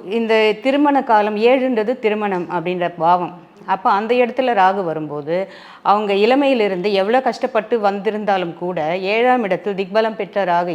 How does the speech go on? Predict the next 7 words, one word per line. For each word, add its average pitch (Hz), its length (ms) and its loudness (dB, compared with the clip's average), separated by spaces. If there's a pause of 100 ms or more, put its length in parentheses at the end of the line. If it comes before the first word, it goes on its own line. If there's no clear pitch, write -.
இருந்தால், 165 460 -4 (600)
திருமணத்திற்கு 254 640 2
அப்புறம் 180 400 -2 (460)
பிரம்மாண்டமான 226 720 2
வாழ்க்கை 185 300 -4
அமையுது. 151 320 -8 (300)
அவங்க 214 160 2